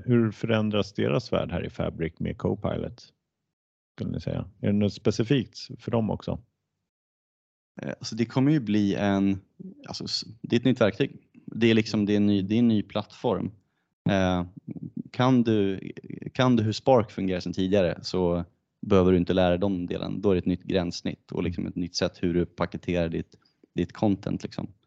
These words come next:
Speaker 2: Ehm, f-, jag tycker det där som Data Mark sa ganska bra, just det här med att, och det här med one copy, att vi kommer kunna komma närmare varandra. Ehm, till exempel sånt sak. Jag såg en cool demo på det i att,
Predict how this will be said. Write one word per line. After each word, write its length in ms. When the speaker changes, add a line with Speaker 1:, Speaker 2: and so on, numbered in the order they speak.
Speaker 2:
Ehm, 460
f-, 160
jag 180
tycker 200
det 60
där 60
som 360
Data 760
Mark 440
sa 400
ganska 400
bra, 300
just 220
det 80
här 180
med 200
att, 100
och 220
det 120
här 80
med 200
one 180
copy, 340
att 280
vi 100
kommer 220
kunna 200
komma 360
närmare 640
varandra. 560
Ehm, 360
till 580
exempel 340
sånt 240
sak. 140
Jag 80
såg 160
en 100
cool 380
demo 300
på 120
det 220
i 120
att, 240